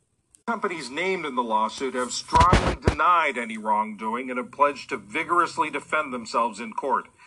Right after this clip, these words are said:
Chip Davis is the chief executive officer of the trade group that represents the makers of generic prescription drugs, the Association for Accessible Medicines. Mister Davis, thanks so much for joining us.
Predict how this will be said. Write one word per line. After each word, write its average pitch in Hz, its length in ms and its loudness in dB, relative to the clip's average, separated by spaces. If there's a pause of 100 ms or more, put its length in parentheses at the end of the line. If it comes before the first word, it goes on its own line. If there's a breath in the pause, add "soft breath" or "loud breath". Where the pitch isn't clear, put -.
(400 loud breath)
Chip - 320 -2
Davis 156 420 -4
is 123 160 -12
the 123 80 -12
chief 143 340 -4
executive 147 600 -2
officer 147 520 4
of 143 220 -2
the 139 80 -6
trade 226 460 0
group - 300 -4
that 131 100 -2
represents 127 580 0
the - 100 -14
makers 131 520 -4
of 104 160 -12
generic 120 500 2
prescription 110 540 -6
drugs, 135 400 2 (340 loud breath)
the 127 80 -8
Association 147 800 -4
for 123 160 -2
Accessible 113 580 -4
Medicines. 104 560 -10
Mister 107 260 -10
Davis, 113 380 -4
thanks 120 220 -4
so 135 80 -6
much 120 180 -6
for 113 100 -14
joining 110 360 -6
us. - 180 -16